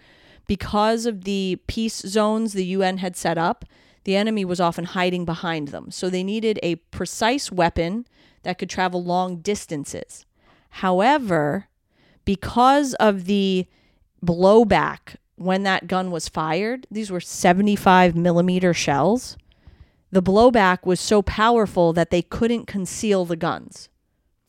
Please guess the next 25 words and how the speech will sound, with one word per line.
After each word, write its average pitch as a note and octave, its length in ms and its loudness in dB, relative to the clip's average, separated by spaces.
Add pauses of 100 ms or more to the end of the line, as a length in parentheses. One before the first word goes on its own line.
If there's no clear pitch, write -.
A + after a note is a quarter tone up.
(340)
Instead, F#3 840 2 (880)
they G3+ 300 2
had G3 380 2
to F#3 400 0 (100)
use A3 460 2
it, F3 280 4
and F#3 140 0
they F#3 80 2
could F#3 120 2
only A3 220 2
fire A3 360 4
it G3+ 60 0
a F#3 40 2
few G3+ 200 -2
times, A3+ 400 -2
and F3 120 -4
then G3 100 0
they A3+ 100 -2
had G#3+ 180 0
to F3+ 80 -4
pack, G3+ 440 0 (100)
unpa-, A3 540 0
pack G#3 260 0
it G#3+ 120 -6
down E3 460 0